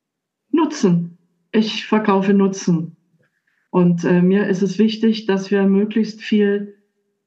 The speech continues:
Themen anreißen, äh, und Gespräche führen, wo die Zuhörer oder Zuschauer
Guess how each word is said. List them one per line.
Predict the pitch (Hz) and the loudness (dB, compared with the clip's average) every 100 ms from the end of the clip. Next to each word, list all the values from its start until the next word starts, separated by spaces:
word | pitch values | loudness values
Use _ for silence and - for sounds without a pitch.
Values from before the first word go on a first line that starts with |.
| - | -2
Themen | 196 208 208 | 2 2 2
anreißen, | 185 196 196 190 190 190 - 190 190 - - | 2 0 2 0 0 -2 -2 0 -2 -4 -6
äh, | 175 175 175 - - | 0 0 0 -4 -4
und | 175 175 | -2 -2
Gespräche | 180 175 185 185 196 196 185 180 | -2 -4 0 0 2 0 0 -4
führen, | - 190 180 180 185 | -2 0 2 0 -2
wo | 170 175 | -4 -2
die | 175 175 175 - _ _ | 0 -2 -4 -14 _ _
Zuhörer | - 254 208 196 185 | -2 0 0 0 -2
oder | 170 175 | -2 -2
Zuschauer | - 185 - 180 180 175 | -4 -6 -2 0 0 -2